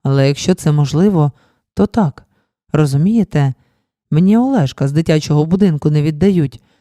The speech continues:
Кажуть, в селі роботи немає, і в хаті ремонт треба зробити, стіни підлатати.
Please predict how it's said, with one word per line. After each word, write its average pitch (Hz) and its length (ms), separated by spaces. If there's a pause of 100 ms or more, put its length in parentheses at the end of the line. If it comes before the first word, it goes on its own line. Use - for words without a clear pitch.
(300)
Кажуть, 175 320
в - 40
селі 165 360
роботи 180 420
немає, 127 500 (260)
і 143 100
в 131 60
хаті 185 340
ремонт 156 380
треба 156 280
зробити, 143 600 (240)
стіни 185 480
підлатати. 156 840